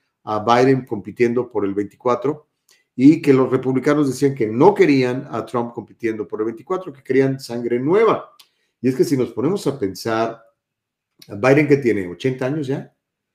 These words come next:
eh, o si no los tiene ya está por cumplirlos,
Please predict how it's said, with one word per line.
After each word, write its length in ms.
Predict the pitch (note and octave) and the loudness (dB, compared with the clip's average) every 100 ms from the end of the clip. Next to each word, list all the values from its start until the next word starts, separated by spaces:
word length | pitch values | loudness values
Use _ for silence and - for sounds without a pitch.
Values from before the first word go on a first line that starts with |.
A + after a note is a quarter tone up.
| _ _ _ - | _ _ _ -4
eh, 1000 | G2 G2+ G2+ G2 F#2+ F#2 G2+ - - - - - _ - | 0 2 2 2 0 -2 -8 -12 -16 -20 -20 -20 _ -20
o 280 | G2 G2+ | -18 -14
si 140 | G2+ G#2+ | -12 -4
no 140 | B2+ | 0
los 200 | C#3 A#2 | 0 0
tiene 220 | C#3 D3+ | 0 -2
ya 120 | A#2 A2+ | -2 -4
está 200 | - A2+ | -8 -12
por 120 | G#2 | -12
cumplirlos, 680 | F#2+ G#2+ A#2 D3 E3+ - | -12 -6 -4 -4 -8 -16